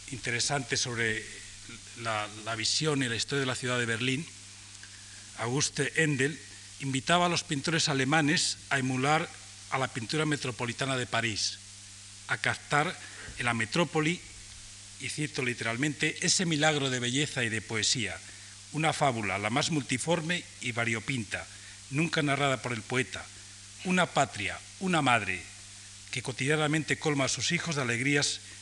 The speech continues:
siempre nuevas". Entre mil novecientos ocho y mil novecientos doce, la mayoría de los miembros del Puente se habían trasladado ya a Berlín y podría decirse que todos ella-,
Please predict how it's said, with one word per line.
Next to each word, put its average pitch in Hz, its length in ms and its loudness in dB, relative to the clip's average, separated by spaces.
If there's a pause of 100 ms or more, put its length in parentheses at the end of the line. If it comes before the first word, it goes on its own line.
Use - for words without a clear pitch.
(100)
siempre 151 480 4
nuevas". 92 560 -2 (840)
Entre 143 240 -2
mil 185 100 2
novecientos 180 540 2
ocho 165 240 0
y - 20 0
mil 160 140 2
novecientos 143 560 0
doce, 185 360 2 (440)
la 143 100 0
mayoría 135 360 4
de 175 40 6
los 156 160 2
miembros 160 320 2
del 139 160 2
Puente 170 320 0
se 135 80 2
habían 139 180 2
trasladado 135 520 2
ya 127 280 4 (420)
a 117 80 -2
Berlín 123 480 2 (560)
y 139 80 -2
podría 156 340 4
decirse 160 520 2
que 135 80 0
todos 147 340 2
ella-, 151 240 0